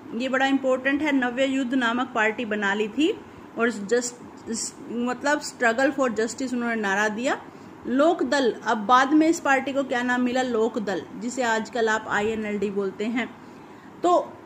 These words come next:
उस कारण से his party joined other opposition party to form the,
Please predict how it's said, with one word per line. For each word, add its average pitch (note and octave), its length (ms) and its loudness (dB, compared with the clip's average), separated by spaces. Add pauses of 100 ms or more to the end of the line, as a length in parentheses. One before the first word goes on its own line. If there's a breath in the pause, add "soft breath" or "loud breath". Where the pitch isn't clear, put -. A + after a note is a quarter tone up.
उस - 260 2
कारण E4+ 360 6
से E4+ 260 4
his D#4 140 -2
party D#4 360 2
joined D#4 240 4
other D4 280 0
opposition C#4 520 2
party B3+ 200 0
to D4 180 -2
form C4 380 0
the, C4 100 -2